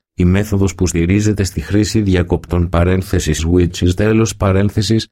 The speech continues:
τα αντικείμενα αναφοράς, η μουσική και οι υπόλοιπες δημιουργικές τέχνες, οι αφηγηματικές και οι άλλες παρεμφερείς προσεγγίσεις, τα σύμβολα, οι φωτογραφίες, οι εικόνες, τα οπτικά προγράμματα,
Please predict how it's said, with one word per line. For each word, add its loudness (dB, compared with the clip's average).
τα -2
αντικείμενα 2
αναφοράς, 0
η 2
μουσική 0
και -2
οι 4
υπόλοιπες 0
δημιουργικές 0
τέχνες, -2
οι 2
αφηγηματικές 0
και 0
οι 2
άλλες 0
παρεμφερείς 0
προσεγγίσεις, 0
τα 0
σύμβολα, 2
οι 0
φωτογραφίες, 0
οι 4
εικόνες, 0
τα 0
οπτικά 0
προγράμματα, 0